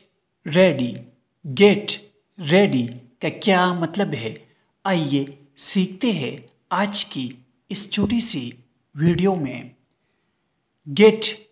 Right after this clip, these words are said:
ready का उर्दू मतलब है तैयार होना, तैयारी करना, तैयार हो जाओ या खुद को संभाल लो। For example,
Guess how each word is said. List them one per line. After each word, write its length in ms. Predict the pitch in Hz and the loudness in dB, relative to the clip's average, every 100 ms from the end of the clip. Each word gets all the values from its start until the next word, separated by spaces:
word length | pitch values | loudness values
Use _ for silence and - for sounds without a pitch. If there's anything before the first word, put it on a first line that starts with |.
| _ _ - | _ _ -4
ready 440 | 165 214 160 127 127 - - _ - | 4 4 4 0 -2 -8 -20 _ -4
का 100 | 175 | -2
उर्दू 400 | 196 180 170 226 | 0 0 0 0
मतलब 380 | 165 156 226 | 0 -2 -4
है 160 | 143 117 - _ _ _ | -6 -10 -14 _ _ _
तैयार 420 | 160 139 151 160 | -4 0 2 2
होना, 600 | 175 160 165 139 127 - _ _ _ _ - | 0 0 0 -2 -6 -14 _ _ _ _ -6
तैयारी 440 | 147 151 160 196 | -2 2 2 0
करना, 680 | 202 - 143 127 123 123 - _ _ _ | -2 -4 -4 -4 -10 -14 -20 _ _ _
तैयार 380 | 160 143 156 185 | -4 0 2 0
हो 260 | 180 170 131 | -2 -2 -2
जाओ 400 | 135 120 120 - _ _ _ - | -4 -6 -12 -18 _ _ _ -8
या 540 | 160 180 151 143 147 - _ _ | -2 0 0 -2 -8 -20 _ _
खुद 260 | 220 226 | 0 0
को 440 | 226 - 156 120 120 - _ | -4 -12 -10 -10 -12 -20 _
संभाल 640 | - - 143 135 147 165 185 | -6 -4 -2 0 0 0 -2
लो। 360 | 151 120 113 - _ _ _ _ _ _ 220 | -4 -8 -10 -16 _ _ _ _ _ _ -2
For 180 | 233 220 | -2 0
example, 720 | 214 247 220 139 117 113 | 0 0 0 -4 -6 -8